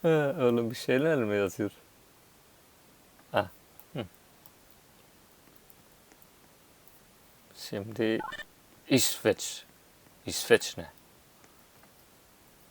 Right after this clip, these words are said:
Bir bakayım. Ha? O, e, ne oldu?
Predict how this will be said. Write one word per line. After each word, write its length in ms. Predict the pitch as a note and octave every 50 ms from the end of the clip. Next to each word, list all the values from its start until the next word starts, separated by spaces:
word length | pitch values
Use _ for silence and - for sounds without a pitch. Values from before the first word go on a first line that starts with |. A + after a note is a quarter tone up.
| - -
Bir 140 | G#2+ F2+ E2+
bakayım. 360 | F#2+ F2 - - - E2 D2 - - - - - - - - - - - - - - - - - - - - - - - - - - - - - - - - - - - - - - - - - - - - - - - - - G4 F4 D#4 - - - - - - - - - _ - - -
Ha? 180 | - G#2+ B2+ C#3 - - - - - - -
O, 120 | B2+ A#2
e, 320 | A#2 A#2 A#2+ A#2+ - B2+ B2
ne 40 | B2+
oldu? 400 | C#3+ D#3 E3 F3 D#4+ E4 C#4+